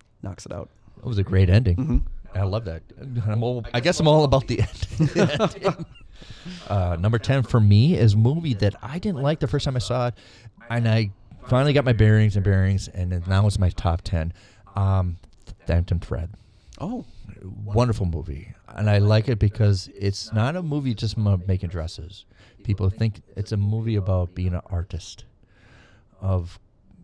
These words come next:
Speaker 2: you're trapped in your own world almost. And it's played, I love the camera play of,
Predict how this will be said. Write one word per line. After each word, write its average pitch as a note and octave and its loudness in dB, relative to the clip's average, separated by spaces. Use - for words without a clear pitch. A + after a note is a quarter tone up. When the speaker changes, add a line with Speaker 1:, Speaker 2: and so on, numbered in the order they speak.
Speaker 2:
you're A2+ 2
trapped A#2+ -2
in G2+ 0
your G2 2
own G2 0
world F2+ -4
almost. E2 -10
And G2 -2
it's G2+ 0
played, A#2 -4
I F#2+ -2
love G#2+ 0
the A2+ -2
camera A2 0
play G2+ 0
of, F2+ -2